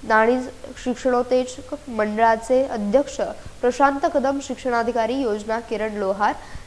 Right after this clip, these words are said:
तालुका गट शिक्षण अधिकारी प्रेरणा शिंदे, उपशिक्षणाधिकारी माध्यमिक गोपाळ चौधरी, जिल्हा परिषद प्राथमिक शिक्षण अधिकारी बीएम कासार, उपशिक्षण अधिकारी माध्यमिक विभाग नरेंद्र गावण,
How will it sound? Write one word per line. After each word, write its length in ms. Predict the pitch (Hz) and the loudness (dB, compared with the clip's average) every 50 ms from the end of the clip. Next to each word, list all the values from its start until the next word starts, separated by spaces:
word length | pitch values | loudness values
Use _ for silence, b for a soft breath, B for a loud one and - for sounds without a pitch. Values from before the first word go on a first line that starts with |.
| B B - | B B 8
तालुका 400 | 262 254 247 262 277 277 311 311 | 8 10 10 8 6 4 2 4
गट 140 | 294 311 302 | 4 4 2
शिक्षण 340 | 302 - 294 262 - 285 269 | 2 0 -6 -4 -4 -2 -2
अधिकारी 460 | 269 254 247 247 262 254 240 247 302 | 0 0 0 0 2 2 0 0 -2
प्रेरणा 560 | 370 - - - 233 240 226 220 220 233 233 240 | -6 -6 -6 -2 0 2 2 2 0 -2 -2 -4
शिंदे, 400 | 240 - 233 233 254 269 208 175 | -4 -6 -6 -4 -4 -2 -2 -2
उपशिक्षणाधिकारी 960 | - 202 - 233 - 247 226 - 269 247 240 240 233 262 254 247 226 226 269 | -4 -4 -6 -6 -6 -6 -8 -6 -4 -4 -2 -2 -2 -2 -2 -2 -2 -2 -2
माध्यमिक 540 | 302 285 240 208 202 196 208 208 220 262 302 - B B B B B B - | -2 -2 -2 -2 -2 -4 -4 -4 -4 -4 -6 -6 B B B B B B 2
गोपाळ 400 | 226 247 240 240 254 262 277 294 | 6 6 6 8 8 8 8 8
चौधरी, 480 | 294 294 294 262 233 254 247 254 302 330 | 6 4 2 2 2 2 2 0 0 -2
जिल्हा 280 | 285 254 240 233 220 | 0 0 2 2 2
परिषद 280 | 220 233 240 226 - 262 | 2 2 0 -2 -4 -6
प्राथमिक 540 | - - 240 208 196 202 - 220 254 277 - | -4 0 0 0 0 -2 -4 -4 -4 -4 -4
शिक्षण 320 | - 262 226 - - 240 | -6 -10 -10 -6 -6 -4
अधिकारी 460 | 226 226 226 226 226 220 220 247 269 | -4 -4 -4 -2 -2 -2 -2 -2 -4
बीएम 420 | 254 220 202 208 208 208 214 220 226 - - 277 - - | -4 -6 -6 -6 -4 -4 -4 -4 -6 -8 -12 -14 -6 -2
कासार, 440 | 214 202 208 208 - 269 208 175 - B B B B B B | 0 0 0 0 -2 -2 -2 -2 -4 B B B B B B
उपशिक्षण 480 | - 226 262 302 294 302 285 - 294 285 | -2 2 2 2 2 2 -4 -4 -2 -2
अधिकारी 420 | 285 254 269 262 269 254 262 294 | 0 0 2 2 2 2 2 0
माध्यमिक 500 | 285 269 226 202 208 202 214 220 220 220 | 0 0 0 -2 -2 -4 -4 -6 -4 -4
विभाग 300 | 233 226 214 233 247 294 285 | -4 -2 0 0 0 0 0
नरेंद्र 420 | 294 247 220 208 214 208 214 220 220 | -2 -2 0 0 -2 -2 -4 -4 -4
गावण, 360 | 208 202 196 196 196 233 | -2 0 0 0 0 -2